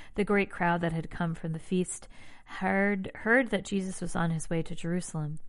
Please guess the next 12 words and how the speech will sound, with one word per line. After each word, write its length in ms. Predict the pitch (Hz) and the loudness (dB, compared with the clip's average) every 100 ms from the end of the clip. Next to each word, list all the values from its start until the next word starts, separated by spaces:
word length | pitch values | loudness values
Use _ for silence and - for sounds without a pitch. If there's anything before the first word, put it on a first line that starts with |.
| - - | -8 -6
They 100 | 175 | -4
took 200 | 160 170 | 0 -2
palm 280 | - 175 170 | 2 0 2
branches 580 | 165 165 - 175 165 - - - - | 2 0 2 0 0 -6 -14 -14 -4
and 80 | |
went 140 | 170 175 | 0 2
out 160 | 170 - | 0 0
to 80 | |
meet 220 | 160 175 156 | 0 0 0
him, 260 | 147 147 | -4 -4
shouting, 400 | 151 170 160 151 | -2 0 0 -2
"Hosanna! 600 | - 151 180 175 156 151 | -4 -2 2 4 2 -2